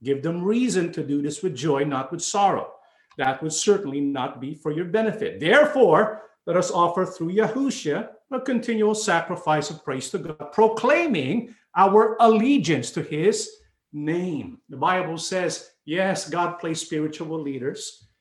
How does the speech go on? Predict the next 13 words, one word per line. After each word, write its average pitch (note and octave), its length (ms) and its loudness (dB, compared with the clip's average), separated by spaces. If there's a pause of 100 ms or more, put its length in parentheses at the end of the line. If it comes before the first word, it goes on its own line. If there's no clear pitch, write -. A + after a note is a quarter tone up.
(100)
Yes, G#3 480 4
they F#3+ 140 0
teach F#3+ 340 -8
us E3 140 -8
the E3+ 80 -10
words D#3 360 -2
of E3+ 160 -10
God. D3 420 -6 (300)
Yes, B3+ 640 2
we F3+ 140 2
have F#3+ 180 0
a F#3 40 -4
responsibility F3 1040 -4